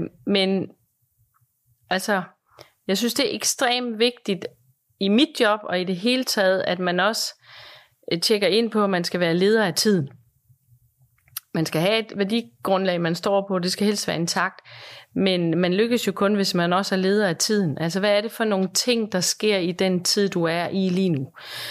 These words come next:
Og når vi er en medievirksomhed, der skal ramme danskerne, så skal vi i høj grad følge med i forhold til den tid, vi er i, og hvad sker der sådan i det store billede? Og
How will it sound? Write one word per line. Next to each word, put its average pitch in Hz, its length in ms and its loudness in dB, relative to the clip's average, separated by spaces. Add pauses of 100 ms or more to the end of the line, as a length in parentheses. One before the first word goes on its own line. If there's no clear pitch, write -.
(200)
Og 180 100 -2
når 180 160 4
vi 208 100 0
er 277 80 6
en 269 120 6
medievirksomhed, 196 760 2
der 165 100 0
skal 170 200 -4
ramme 185 260 0
danskerne, 170 560 -4 (360)
så - 180 0
skal 208 360 0
vi 214 80 -2
i 190 200 2
høj 208 400 0
grad 170 420 -2
følge 170 400 0
med 180 460 2
i 175 100 -2
forhold 170 480 -2
til 175 200 -4
den 180 280 0
tid, 202 280 2
vi 165 180 0
er 180 280 0
i, 170 200 0
og 156 100 2
hvad 180 140 -2
sker 214 460 0
der 143 140 -4
sådan 170 240 0
i 165 80 2
det 180 140 0
store 247 540 2
billede? 156 300 -6 (580)
Og - 160 0